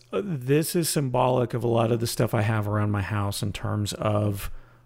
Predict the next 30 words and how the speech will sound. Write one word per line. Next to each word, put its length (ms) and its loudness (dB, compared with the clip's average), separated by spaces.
"I'm 200 0
gonna 180 4
do 120 0
something 380 2
with 160 0
it 80 -4
someday." 440 -10
<gasps> 460 -4
This 420 0
is 140 0
a 80 0
potential 600 0
project. 760 -2
This 180 -2
is 120 0
a 40 -2
potential 540 -2
art 240 0
installation. 800 -4
I 160 -2
might 400 2
type 260 2
something 320 2
up 160 0
on 80 2
a 80 2
typewriter, 600 2
a 80 2
little 240 0
note, 500 2